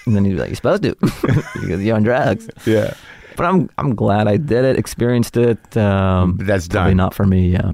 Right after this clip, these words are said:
Speaker 2: No, not again.
Speaker 1: The second half, though, I was just, like, laughing so much. Just things were so funny.
Speaker 2: Oh, that's good.
Speaker 1: Yeah.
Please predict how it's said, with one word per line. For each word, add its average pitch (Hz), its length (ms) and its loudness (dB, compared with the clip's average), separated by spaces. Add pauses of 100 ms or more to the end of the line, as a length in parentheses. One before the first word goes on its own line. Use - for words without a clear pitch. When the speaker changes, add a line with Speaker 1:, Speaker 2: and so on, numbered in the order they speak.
(120)
Speaker 2:
No, 95 320 0
not 90 200 0
again. 82 300 0
Speaker 1:
The 123 80 0
second 139 240 -4
half, 110 140 -2
though, 104 120 2
I 92 120 2
was 101 100 -2
just, - 100 -10
like, - 100 -8
laughing 76 280 -4
so - 140 -6
much. - 220 -8
Just - 180 -12
things 87 160 -6
were - 60 -16
so - 120 -4
funny. - 340 -8 (120)
Speaker 2:
Oh, 117 100 -2
that's 139 180 -2
good. 101 240 0
Speaker 1:
Yeah. 85 340 2